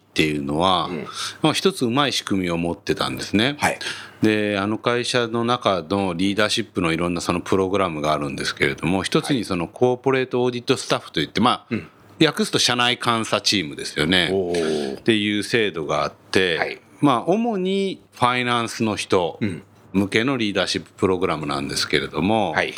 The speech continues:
Speaker 1: 大体新卒で例えば二十二歳で卒業しますと。
Speaker 2: はい。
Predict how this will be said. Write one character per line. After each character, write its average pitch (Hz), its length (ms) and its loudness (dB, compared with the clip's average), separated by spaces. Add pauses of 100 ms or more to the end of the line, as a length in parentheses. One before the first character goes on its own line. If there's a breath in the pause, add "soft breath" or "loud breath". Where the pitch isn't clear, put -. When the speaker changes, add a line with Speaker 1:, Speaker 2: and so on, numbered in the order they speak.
(400 loud breath)
Speaker 1:
大 117 220 0
体 120 200 0
新 139 280 0
卒 131 280 -2
で 110 200 2
例 101 240 2
え 98 40 0
ば 85 100 -4
二 98 180 0
十 87 100 -2
二 82 160 -2
歳 71 200 0
で 67 80 -4
卒 76 320 -2
業 69 180 0
し - 120 2
ま 69 160 -4
す - 180 -4
と。 - 120 -2
Speaker 2:
は 85 60 2
い。 76 120 -6